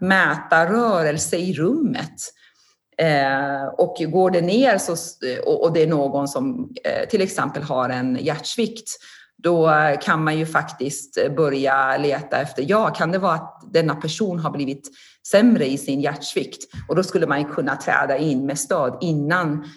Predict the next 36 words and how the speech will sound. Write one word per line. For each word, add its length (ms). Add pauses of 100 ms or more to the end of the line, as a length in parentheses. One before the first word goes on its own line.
(120)
personen 400
blir 120
så 140
pass 200
dålig 360
att 160
hen 220
hamnar 300
på 120
akuten. 520 (220)
Det 140
är 40
ett 80
sånt 220
exempel. 420 (1120)
Eh, 120
ska 140
vi 60
ta 180
det 300
först 180
innan 180
vi 60
tar 140
din 120
andra 300
fråga? 420
Tror 240
du, 120
Daniel, 380
vad, 260
hur 80
tänker 260
du 180
kring 260
prevention? 720